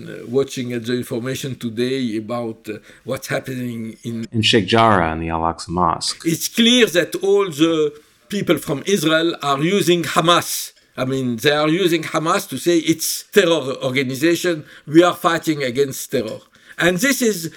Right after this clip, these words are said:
Speaker 1: unfortunately, it's not a change only on the Palestinian, uh, field. I mean, it's a general change which creates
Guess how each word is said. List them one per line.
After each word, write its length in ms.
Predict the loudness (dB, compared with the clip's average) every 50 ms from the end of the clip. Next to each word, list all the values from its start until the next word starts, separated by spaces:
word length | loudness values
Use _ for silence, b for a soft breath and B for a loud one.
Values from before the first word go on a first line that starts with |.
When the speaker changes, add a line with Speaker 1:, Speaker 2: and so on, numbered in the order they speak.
| B B B 0 4
Speaker 1:
unfortunately, 840 | 4 4 4 4 2 2 2 2 2 0 0 0 0 0 0 0 0 0
it's 200 | -2 -6 -4 -2
not 180 | -2 -2 0 0
a 60 | -2 -2
change 420 | -2 -2 0 0 0 0 -2 -6 -4 0
only 540 | 4 4 4 4 2 0 -2 -2 -4 -6 -8 _ _ _ -8
on 140 | -8 -4 -4
the 100 | -4 -2
Palestinian, 840 | -2 -2 -4 -4 -6 -6 -4 -4 -2 -2 -2 -2 -4 -4 -6 -6 -8
uh, 560 | -8 -8 -10 -10 -10 -12 -14 -14 -14 -16 -16
field. 400 | -6 -2 -2 0 0 -2 -6 -8
I 60 | -8 -6
mean, 260 | -6 -6 -8 -8 -10 B B B B B
it's 200 | -10 -6 -2 -2
a 80 | -2 2
general 440 | 6 6 6 6 6 2 -2 -2 -2
change 360 | -4 -4 -2 -2 -2 -2 -2
which 300 | -4 -6 -6 -8 -8 -4
creates 460 | 0 2 2 2 0 -4 -12 -20 -20